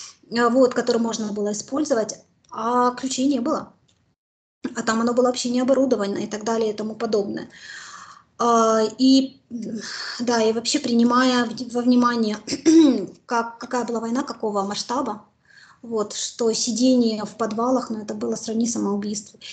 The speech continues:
Когда, э, ты видишь, что левые это вообще полностью, ле-, ле-, ну, восточные левые это было полностью уничтожено,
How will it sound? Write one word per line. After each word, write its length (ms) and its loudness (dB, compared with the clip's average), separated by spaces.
Когда, 280 2
э, 1040 4
ты 100 4
видишь, 300 4
что 460 2
левые 420 2
это 160 -8
вообще 340 -10
полностью, 560 -6
ле-, 200 -4
ле-, 280 -2
ну, 240 -4
восточные 600 2
левые 340 -2
это 100 -8
было 200 -4
полностью 420 -4
уничтожено, 640 -4